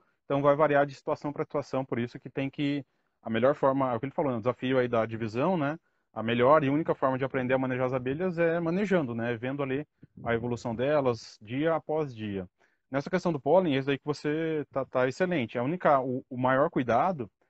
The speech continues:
é relacionado ao forídeo. Então, se o enxame não está tão forte, que naturalmente o enxame que tá precisando um pouco de pólen, é claro, enxames matrizes fortes, dependendo da escassez de alimento, podem haver precisar de pólen. Mas geralmente são enxames mais fracos. Então a única questão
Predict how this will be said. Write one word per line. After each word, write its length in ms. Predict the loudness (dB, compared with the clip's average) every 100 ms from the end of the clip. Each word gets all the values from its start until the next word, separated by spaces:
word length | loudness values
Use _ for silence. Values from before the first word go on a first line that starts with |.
| _ -4
é 60 |
relacionado 460 | 0 0 0 0 0
ao 60 |
forídeo. 520 | 0 0 0 -2 -6 -12 _ -20 -16
Então, 260 | -8 -6
se 120 | -4 -4
o 40 |
enxame 260 | -2 0 0
não 220 | -2 -4
está 340 | -4 0 0 0
tão 260 | 0 2 0
forte, 520 | 0 2 2 0 -10 -20 _ _
que 220 | -6 -6 -6 _ _ _
naturalmente 640 | -4 -2 2 2 2 0 -4
o 40 |
enxame 240 | -6 -8
que 60 | -6
tá 100 | -6
precisando 460 | -6 -8 -6 -6 -6
um 40 |
pouco 180 | -8 -8
de 60 | -2
pólen, 380 | 2 2 0 -6 _ _ _ -8
é 80 | 2
claro, 340 | 4 4 2
enxames 380 | -8 0 0 2
matrizes 600 | -2 0 0 0 -2 -6
fortes, 440 | 2 2 2 -4 -4
dependendo 460 | -2 -2 -2 -2
da 100 | -2
escassez 460 | -2 -2 -4 -2 -2
de 60 |
alimento, 360 | 0 0 -2 -4
podem 300 | -4 -2 0
haver 220 | 0 0
precisar 340 | 0 -2 -2 -2
de 80 |
pólen. 380 | 0 2 2 -2 -10 _ _ _ _
Mas 280 | 0 0 2
geralmente 380 | 0 0 -2 -4
são 80 |
enxames 240 | -4 -4 -4
mais 180 | -6 -4
fracos. 320 | -2 -2 -6
Então 220 | -8 -6
a 40 |
única 200 | -4 -6
questão 480 | -6 -8 -4 -4 -4